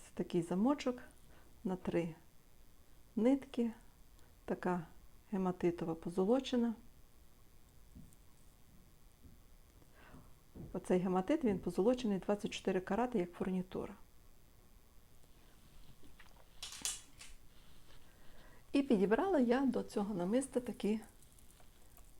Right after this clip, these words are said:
згарди. Вони <clears throat> невеличкі, бо Галина пані делікатна, так що їй великі не підійдуть. Ну, і самі намистини, вони, бачите, які дрібненькі,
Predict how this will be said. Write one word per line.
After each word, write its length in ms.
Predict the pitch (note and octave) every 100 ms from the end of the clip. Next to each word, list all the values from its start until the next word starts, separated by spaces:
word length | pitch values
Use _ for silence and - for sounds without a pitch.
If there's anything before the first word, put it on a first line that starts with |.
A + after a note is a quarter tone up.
| - - A#3+
згарди. 720 | G#3 E3+ F3+ - A#3+ - F3+ - - - - - G#3+
Вони 260 | D4 - -
<clears throat> 80 |
невеличкі, 880 | - B3 G#3 F3 F3 C4 - - C#4+ B3 - - - - - - - - - - - - -
бо 340 | C4+ A#3 F#3 F3+
Галина 680 | G3+ F#3+ F#3 F3+ F3 F#3+ -
пані 260 | F#3+ F3+ F#3
делікатна, 760 | - G#3 G3 G#3+ D#4+ - D#4+ E4 - - - - - - - - - - - - -
так 200 | - G#3+
що 140 | - F#3+
їй 140 | F#3+
великі 380 | G3 F3+ F#3 F3+
не 100 | F3
підійдуть. 760 | E3+ - A3 B3+ C#4+ E4 - - - - - - - -
Ну, 180 | F4+ G4
і 160 | - A3
самі 420 | - G3 G#3+ A3 - - - - - -
намистини, 560 | - F#3 F3+ - F#3 F3
вони, 180 | F3 F3
бачите, 400 | F#3 G3 - F3
які 260 | D#3+ -
дрібненькі, 720 | F3 A3+ - F#3 A#3+ B3 G#3+